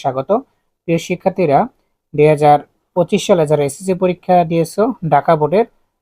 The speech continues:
প্রথম সৃজনশীল সমাধান নিয়ে হাজির হয়েছি। প্রিয় শিক্ষার্থীরা, চলো কথা না বাড়িয়ে মূল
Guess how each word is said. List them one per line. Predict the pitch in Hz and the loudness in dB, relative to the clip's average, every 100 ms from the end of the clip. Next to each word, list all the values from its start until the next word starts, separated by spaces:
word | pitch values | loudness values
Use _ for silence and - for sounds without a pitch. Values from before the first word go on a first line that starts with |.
| _ _ _ | _ _ _
প্রথম | 185 - 196 - | -2 0 -2 -2
সৃজনশীল | 185 175 180 170 - 180 175 - _ - | -4 -2 -4 -4 -4 -4 -4 -8 _ -10
সমাধান | 160 165 160 156 | -2 0 0 0
নিয়ে | 151 135 | -2 -2
হাজির | 143 147 143 | -2 -2 -2
হয়েছি। | 143 - 269 _ _ - | -6 -6 -10 _ _ -8
প্রিয় | 185 - | -8 -6
শিক্ষার্থীরা, | 190 - 185 156 165 254 _ _ _ _ _ _ _ _ _ _ 190 | -8 -4 -4 0 0 -2 _ _ _ _ _ _ _ _ _ _ 0
চলো | 180 147 180 - | 2 2 0 2
কথা | 185 190 | 0 2
না | 185 175 | 0 2
বাড়িয়ে | 175 170 | 2 2
মূল | 170 | 0